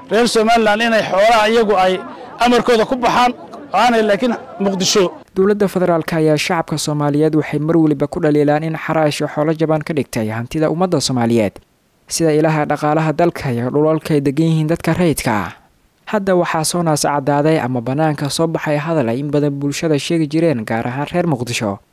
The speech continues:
Speaker 2: in madaxda dowladda federaalka dhulalka danta guud ee ilaha dhaqaale ee dalka ay u gacan gelinayaan ganacsato ajaanib ah, kuwaas oo ay ka qaataan sandareerto yar oo raqiis ah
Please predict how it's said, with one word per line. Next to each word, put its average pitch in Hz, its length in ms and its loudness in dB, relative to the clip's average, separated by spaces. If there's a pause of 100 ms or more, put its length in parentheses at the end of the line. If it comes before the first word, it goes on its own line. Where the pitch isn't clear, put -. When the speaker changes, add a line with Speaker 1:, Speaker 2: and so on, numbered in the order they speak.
(180)
Speaker 2:
in 196 180 0
madaxda 185 380 0
dowladda 175 340 2
federaalka 165 640 -2
dhulalka 147 400 0
danta 156 320 -2
guud 165 260 0
ee 165 220 2
ilaha 170 260 0
dhaqaale 160 380 -2
ee 165 80 0
dalka 170 260 -4
ay 127 140 0
u 143 80 0
gacan 147 240 -2
gelinayaan 151 560 -2
ganacsato 147 540 -2
ajaanib 160 420 2
ah, 101 160 0 (240)
kuwaas 190 380 0
oo 175 60 2
ay 170 60 2
ka 175 120 -8
qaataan 165 420 -2
sandareerto 127 640 -4
yar 160 140 2
oo 151 100 2
raqiis 160 400 0
ah 104 220 -2